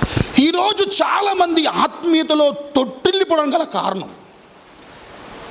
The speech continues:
ఆత్మీయతలో పడిపోవడం గల కారణం,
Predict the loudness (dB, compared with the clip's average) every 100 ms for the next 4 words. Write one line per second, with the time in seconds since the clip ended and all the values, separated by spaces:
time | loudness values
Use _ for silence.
0 | -16 -14 -14 -2 0 2 0 -2 0 0
1 | 0 0 0 2 0 2 0 0 0 0
2 | -2 -2 -2 -2 -4 -6 -14